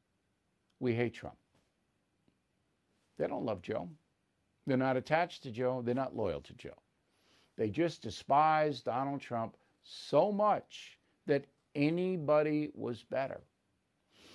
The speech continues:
That's why you saw such a high total for Joe Biden. It wasn't Joe Biden. He's gonna go down in history as a disaster. You wait and see.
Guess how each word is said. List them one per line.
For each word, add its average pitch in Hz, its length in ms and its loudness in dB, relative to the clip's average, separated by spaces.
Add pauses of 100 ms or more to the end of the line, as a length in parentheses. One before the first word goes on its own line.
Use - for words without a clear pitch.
(180)
That's 156 600 4
why 90 800 -4 (200)
you 139 140 -2
saw 156 560 -4
such - 260 -8
a 110 60 -8
high 143 640 0
total 151 480 -2 (640)
for 143 80 -4
Joe 147 200 2
Biden. 147 240 6
It 143 100 0
wasn't 185 440 -6
Joe 139 380 -2
Biden. 139 460 -2 (760)
He's 175 240 -2
gonna 196 180 -4
go 170 160 0
down 165 280 2
in 156 60 -2
history 156 380 -2
as 135 140 -4
a 143 60 -2
disaster. 143 720 -4
You 117 160 -2
wait 185 240 -2
and 170 120 -12
see. - 460 -4